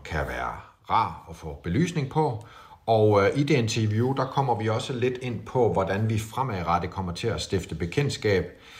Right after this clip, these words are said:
øh, med Carlo i det, vi kalder en læringsproces, en informationsproces omkring sikring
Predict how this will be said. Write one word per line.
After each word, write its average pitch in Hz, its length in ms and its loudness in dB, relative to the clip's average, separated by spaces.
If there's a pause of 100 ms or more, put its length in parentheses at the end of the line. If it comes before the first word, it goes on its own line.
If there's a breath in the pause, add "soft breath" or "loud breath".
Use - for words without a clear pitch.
(300 loud breath)
øh, 69 440 0
med 67 140 -8
Carlo 123 460 2
i 107 60 -6
det, 101 180 -2
vi 107 60 0
kalder 82 480 2
en 101 260 2 (200)
læringsproces, - 1000 -2
en 87 80 -2
informationsproces 110 1000 -2
omkring 107 460 -2
sikring 82 460 -2